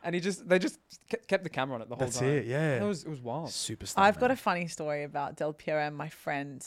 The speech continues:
Speaker 3: Um, I'm gonna shout him out, Roberto Speranza. He plays for
Speaker 2: Mm.
Speaker 3: Marconi.
Speaker 2: Yeah.
Speaker 3: And he had a stint with Sydney F C when Del Piero was
Speaker 2: Mm.
Speaker 3: with them.
Speaker 2: Mm.
Speaker 3: And he was able to go and train with the first team one day. And then they were like, "All right, but boys, training's over, head to the ice baths."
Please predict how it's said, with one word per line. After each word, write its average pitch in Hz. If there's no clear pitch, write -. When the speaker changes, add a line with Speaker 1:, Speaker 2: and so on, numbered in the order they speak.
Speaker 3:
Um, 147
I'm 190
gonna 202
shout 175
him 170
out, 151
Roberto 165
Speranza. 156
He 156
plays 165
for -
Speaker 2:
Mm. 180
Speaker 3:
Marconi. 147
Speaker 2:
Yeah. 120
Speaker 3:
And 190
he 190
had 190
a 185
stint 175
with 170
Sydney 165
F 160
C 156
when 151
Del 151
Piero 143
was 131
Speaker 2:
Mm. 131
Speaker 3:
with 185
them. 156
Speaker 2:
Mm. 117
Speaker 3:
And 196
he 196
was 180
able 180
to -
go 170
and 165
train 160
with 151
the 160
first 156
team 160
one 147
day. -
And 196
then 196
they 180
were 185
like, 170
"All 190
right, 185
but 170
boys, 175
training's 175
over, 170
head 170
to -
the 156
ice 160
baths." -